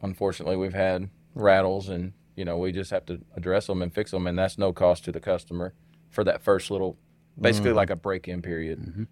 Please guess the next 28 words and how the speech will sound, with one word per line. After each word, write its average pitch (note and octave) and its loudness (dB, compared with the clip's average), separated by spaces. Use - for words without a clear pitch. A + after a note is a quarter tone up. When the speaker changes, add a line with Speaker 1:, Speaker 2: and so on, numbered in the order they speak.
Speaker 1:
A - -2
lot A#2 8
of B2 2
people B2 -4
don't F2 0
realize E2+ -2
that. D2+ -6
Speaker 2:
Yeah, F2+ -6
'cause E2 -8
you're G2+ -4
gonna G2 2
find G2+ -2
it. - -18
Speaker 1:
Right. - 6
Speaker 2:
in F#2+ -8
that F2 0
Speaker 3:
You F2 6
Speaker 2:
first E2+ 4
Speaker 3:
are. F#2+ -2
Speaker 2:
thirty. - -4
Speaker 1:
Right. C#3+ 2
Speaker 2:
<laughs> - -20
That's F#2+ -6
for F2+ -12
sure. E2 -8
Speaker 3:
Yeah. E2 -4
Speaker 2:
What C#3 10
else? C3 8